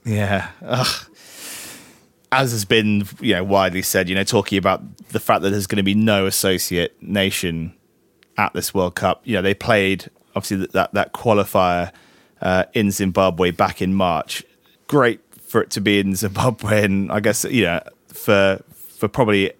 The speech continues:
all the sides except for, y-, y-, I guess you could argue West Indies, who, you know, who've obviously got a slightly different history, but for, and, and Zimbabwe as well to a certain extent, but for all those sides, you know, th-, that is a sort of meaningful tournament with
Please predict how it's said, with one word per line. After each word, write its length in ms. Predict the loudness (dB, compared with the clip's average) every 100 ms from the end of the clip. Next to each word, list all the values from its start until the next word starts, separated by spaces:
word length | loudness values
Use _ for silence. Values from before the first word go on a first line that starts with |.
| _ _ _ _
all 160 | -2 0
the 100 | 0
sides 440 | 2 2 2 0
except 500 | -6 -6 -2 0 -2
for, 560 | -6 0 2 2 0 -4 _ -20 -20 -20 -20 -20 _ _ -14 -8
y-, 160 | -6 -4
y-, 120 | -4
I 100 | -2
guess 220 | -4 -4
you 60 | -6
could 160 | 0
argue 400 | 0 0 -2 -4 -4
West 340 | -4 -4 -2
Indies, 400 | -2 0 0 -2
who, 80 | -4
you 120 | -4
know, 120 | -2 -4 -6
who've 180 | -8 -4
obviously 240 | -4 -4
got 120 | -6
a 20 | -4
slightly 340 | -2 0 -2
different 340 | -4 -6 -4
history, 340 | -4 -4 -2 -2
but 260 | -2 -4
for, 380 | -4 0 0 0
and, 180 | -6 -6 -8
and 160 | -8
Zimbabwe 480 | -6 -4 -2 -2 -4
as 120 | -6
well 120 | -8 -10
to 80 |
a 40 | -8
certain 220 | -6 -6
extent, 260 | -6 -6 -6
but 120 | -4
for 140 | 0
all 100 | 2
those 220 | 2 0
sides, 380 | 2 2 2 -2
you 40 | -2
know, 160 | 0
th-, 120 | 0
that 260 | 2 0 -2 _ _ 0
is 160 | 2
a 80 | 2
sort 160 | 0 0
of 80 |
meaningful 420 | 2 4 2 0 -2
tournament 560 | 2 2 2 -2 -4
with 220 | -4 -4